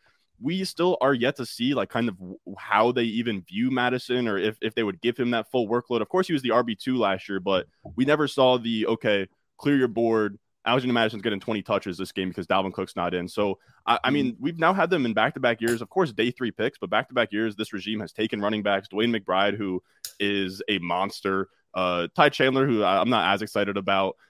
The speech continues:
Speaker 1: But, yeah, and then, of course, they could bring somebody in. So I think, I, I think you're really giving up a lot of profit, you know, by just taking Alexander Mattison. Like, the, the time to get Alexander Mattison was months ago. Like, at this
Speaker 2: Mm-hmm.
Speaker 1: point,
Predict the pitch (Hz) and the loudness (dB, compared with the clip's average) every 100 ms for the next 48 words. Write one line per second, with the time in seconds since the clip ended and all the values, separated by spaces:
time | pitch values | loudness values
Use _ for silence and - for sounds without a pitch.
0 | - 135 143 101 127 123 - 143 - 117 | 0 4 4 4 0 -2 0 0 2 -2
1 | - 139 117 110 113 107 98 87 82 110 | 2 2 2 -4 -4 -2 -2 -2 -4 0
2 | 120 143 165 135 _ _ _ _ _ _ | 0 0 -4 -4 _ _ _ _ _ _
3 | _ - 131 - 113 165 160 135 - - | _ -6 -4 -2 -2 -4 -2 -4 -6 -8
4 | 170 180 139 151 147 - 107 107 123 - | -6 -6 -2 0 2 0 2 4 2 2
5 | 101 113 - 151 - 123 123 127 104 101 | -2 -2 -2 -4 -2 0 2 2 0 -2
6 | - 110 117 110 113 117 104 113 120 123 | -4 -2 2 2 2 0 0 -2 -2 -2
7 | 120 139 143 113 127 190 202 196 131 123 | -2 0 -2 0 -2 2 2 2 -2 2
8 | 139 127 127 113 110 110 - 90 85 82 | 4 4 2 2 2 2 -2 -6 -6 -10
9 | _ _ 110 98 113 107 98 82 71 - | _ _ -6 -2 0 -2 -6 -10 -10 -6
10 | 113 113 - 120 123 131 107 | -4 -2 -4 -2 2 2 2